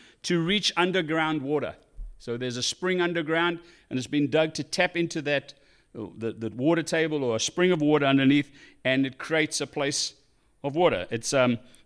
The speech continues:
that spring is normally a natural thing. It's not, it's not just rainwater. It's there. In the desert, we call that an oasis. Okay, there's a well, a spring of water that's come up.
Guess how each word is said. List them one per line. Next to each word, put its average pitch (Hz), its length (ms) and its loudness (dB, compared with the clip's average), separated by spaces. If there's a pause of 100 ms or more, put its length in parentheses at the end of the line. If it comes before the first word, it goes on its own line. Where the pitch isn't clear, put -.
that 139 240 0
spring 185 380 0
is 151 120 2
normally 165 420 2
a 156 60 0
natural 165 800 0 (240)
thing. 139 140 -4
It's 139 160 -4
not, 160 340 -2 (400)
it's 143 180 -12
not 165 220 0
just 139 160 -8
rainwater. 131 480 0
It's - 140 -8
there. 135 600 2 (460)
In 139 100 0
the 147 80 0
desert, 151 340 0
we 151 120 0
call 151 240 -4
that 147 140 -2
an 147 100 0
oasis. 156 640 -2 (460)
Okay, 123 80 -6
there's 120 180 -6
a 120 60 -4
well, 120 340 -2
a 101 60 -10
spring 156 420 0
of 113 140 -4
water 165 320 0
that's 127 240 -4
come 156 240 0
up. - 260 0